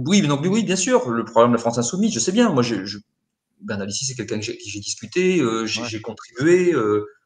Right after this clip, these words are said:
Speaker 1: euh, euh, euh, euh, voilà, bien sûr, pas, pas,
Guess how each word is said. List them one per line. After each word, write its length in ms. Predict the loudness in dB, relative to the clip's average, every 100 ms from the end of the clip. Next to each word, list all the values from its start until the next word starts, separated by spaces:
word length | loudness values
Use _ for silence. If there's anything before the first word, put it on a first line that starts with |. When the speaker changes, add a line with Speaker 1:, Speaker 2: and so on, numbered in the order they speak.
| _ -10
Speaker 1:
euh, 80 | -8 -6
euh, 140 | -8 -6
euh, 100 | -8 -8 -10
euh, 340 | -10 -10 -8
voilà, 200 | -2 -2 -2 -8 -8
bien 120 | -8
sûr, 240 | -4 -4 2
pas, 120 | 4
pas, 280 | 4 2